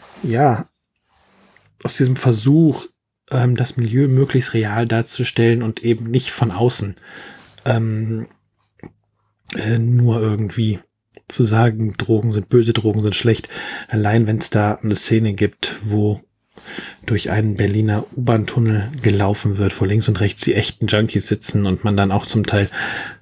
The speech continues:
Nahaufnahmen von deren Gesichtern zu sehen bekommt, dann ist das, ist einfach was, ja, hängen bleibt. Filmtechnisch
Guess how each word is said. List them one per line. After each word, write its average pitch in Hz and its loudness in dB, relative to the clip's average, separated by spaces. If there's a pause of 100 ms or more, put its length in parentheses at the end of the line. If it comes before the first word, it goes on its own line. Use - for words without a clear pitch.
(120)
Nahaufnahmen 104 0
von 104 0
deren 98 -2 (260)
Gesichtern 107 0
zu - -4
sehen 104 0
bekommt, 101 -2
dann 98 0
ist - -4
das, - -2
ist - -6
einfach 104 -4
was, - -2 (1120)
ja, 98 -2 (800)
hängen 95 -2 (420)
bleibt. 95 -8 (920)
Filmtechnisch 160 0